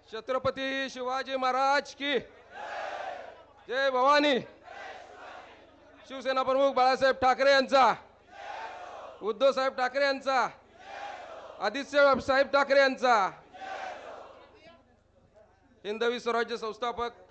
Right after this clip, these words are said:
अवघ्या राष्ट्राचे दैवत छत्रपती शिवाजी महाराज, घटनेचे शिल्पकार डॉक्टर बाबासाहेब आंबेडकर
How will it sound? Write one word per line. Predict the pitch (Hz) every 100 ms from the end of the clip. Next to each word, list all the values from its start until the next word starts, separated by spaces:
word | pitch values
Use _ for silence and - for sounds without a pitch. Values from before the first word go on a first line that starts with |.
| -
अवघ्या | 220 233
राष्ट्राचे | 220 214 240 240 233
दैवत | 226 226 240 226
छत्रपती | 226 233 240 233
शिवाजी | 226 240 233
महाराज, | 226 220 214 - - _ - - - _ _ 262 _ _ _ _ _ -
घटनेचे | 202 208 233 247
शिल्पकार | 233 214 233 240
डॉक्टर | 233 240
बाबासाहेब | 226 226 240 220 233
आंबेडकर | 226 240 233 208